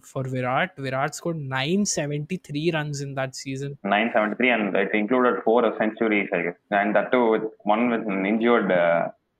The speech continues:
Speaker 2: uh, he had around, uh, six stitches in his hand, you know.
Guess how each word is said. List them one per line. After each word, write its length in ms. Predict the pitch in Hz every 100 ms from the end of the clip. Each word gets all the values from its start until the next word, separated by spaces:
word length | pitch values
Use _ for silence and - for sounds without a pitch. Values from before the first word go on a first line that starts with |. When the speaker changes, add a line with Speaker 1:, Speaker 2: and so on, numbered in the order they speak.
| 98
Speaker 2:
uh, 240 | 92 95
he 80 | 107
had 180 | 110 120
around, 480 | 104 113 110 104
uh, 200 | 90 90
six 200 | - 113 -
stitches 340 | 107 135 127
in 280 | 113 101 95
his 80 | 92 _
hand, 340 | 92 92 90 87
you 60 | 92
know. 260 | 113 117